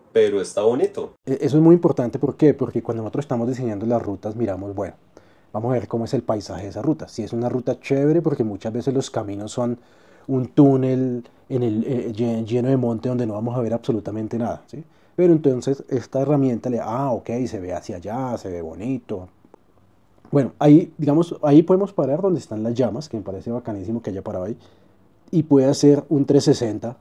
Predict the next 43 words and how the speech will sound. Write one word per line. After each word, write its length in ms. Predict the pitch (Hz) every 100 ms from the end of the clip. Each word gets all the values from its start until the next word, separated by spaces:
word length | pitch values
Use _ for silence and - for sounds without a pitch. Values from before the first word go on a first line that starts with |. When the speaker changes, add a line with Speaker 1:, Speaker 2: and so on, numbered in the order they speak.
| - -
Speaker 2:
de 200 | 135 - _ _
qué 300 | - 135 139 -
le 160 | 135 131
espera 400 | - 135 120 120
a 40 |
uno 280 | 120 120 120
como 200 | 131 117
espectador, 720 | - 110 98 - 87 85 - - _ _
¿sí? 100 | - - _ _ _ _ _ _ _
Entonces, 240 | 139 127
cuando 180 | 135 117
uno 100 | 143
llega 200 | 156 156
a 20 |
este 160 | 156 165
punto, 380 | 131 110 123 - -
es 160 | 110
muy 280 | 120 139 147
bacano, 340 | 147 165 185
porque 220 | 113 110 113
usted 180 | -
dice, 180 | 110 104
"Guau, 320 | 117 113 143
o 40 | 95
sea, 340 | - 104 95 - _ _
eso 220 | 127 107 143
es 40 |
lo 140 | 170
que, 240 | 160 151 117
lo 160 | 123
que 100 | -
voy 140 | 110 113
a 100 | 131
ver 240 | 143 139 -
y 40 | 123
lo 120 | 113
que 80 | 98
voy 100 | 101
a 20 |
encontrar 400 | 120 117 104 95
si 80 | 101
yo 140 | 101
voy". 320 | 107 156 90